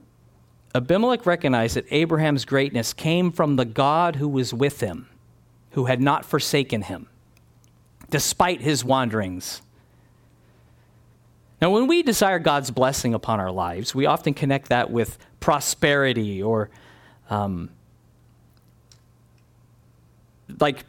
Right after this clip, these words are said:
success in our efforts, that we will get what we want, if we're gonna put it really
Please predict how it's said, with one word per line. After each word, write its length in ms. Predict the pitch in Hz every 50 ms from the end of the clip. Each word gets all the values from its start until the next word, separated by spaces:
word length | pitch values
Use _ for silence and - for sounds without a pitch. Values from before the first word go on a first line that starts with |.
| _ -
success 680 | - - - 180 175 - - - - 247 269 254 - -
in 100 | 226 214
our 140 | 196 185 -
efforts, 640 | - 139 131 - - 95 - - - - - - - - _ _ _ _ _ _ _ -
that 160 | 143 147 139
we 560 | 139 139 175 202 214 226 226 214 190 - - -
will 160 | - 127 143 151
get 300 | 120 - 165 175 175 170
what 220 | 143 156 143 -
we 140 | 131 139 131
want, 520 | 123 120 123 120 - - - - - - - _ _ _ _ _ _ _ _ _ _ _ _ _ _ _ -
if 60 | 117
we're 100 | 147 147
gonna 140 | 147 143 131
put 220 | - - 170 151
it 140 | 143 127 -
really 260 | 131 135 131 127 127